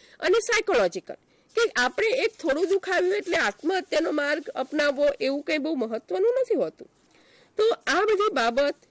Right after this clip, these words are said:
એ આત્મહત્યાના પરિણામો સાથે સંકળાયા કરતા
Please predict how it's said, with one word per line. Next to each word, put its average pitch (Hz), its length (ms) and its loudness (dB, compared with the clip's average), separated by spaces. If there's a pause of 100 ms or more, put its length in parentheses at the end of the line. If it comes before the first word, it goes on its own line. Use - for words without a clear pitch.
(200)
એ 302 60 0
આત્મહત્યાના 254 1900 -4
પરિણામો 254 640 0
સાથે 208 500 -6 (440)
સંકળાયા 247 560 0
કરતા 208 480 -6